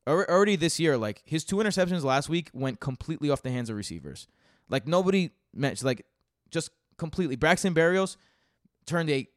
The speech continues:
phenomenal play into an interception, just handed the guy the ball. So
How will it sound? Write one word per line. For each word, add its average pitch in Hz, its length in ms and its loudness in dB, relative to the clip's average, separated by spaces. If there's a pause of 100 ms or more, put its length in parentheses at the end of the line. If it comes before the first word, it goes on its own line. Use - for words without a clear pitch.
(140)
phenomenal 165 580 0
play 160 360 0
into 143 360 -4
an 127 200 -2
interception, 139 540 -2
just 117 140 -6
handed 127 320 -6
the 104 60 -10
guy 107 240 -4
the 98 80 -8
ball. 92 260 -10
So 123 320 -4